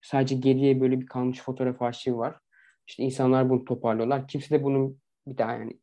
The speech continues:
araştırmasını yapmadı. Ama ya müthiş bir olay.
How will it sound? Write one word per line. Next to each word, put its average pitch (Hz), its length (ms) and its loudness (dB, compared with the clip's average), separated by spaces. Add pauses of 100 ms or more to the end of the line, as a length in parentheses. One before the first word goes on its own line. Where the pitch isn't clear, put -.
araştırmasını 131 760 0
yapmadı. 131 480 -2 (400)
Ama 190 260 0 (160)
ya 117 200 -2 (120)
müthiş - 580 -4
bir 143 60 6
olay. 127 360 4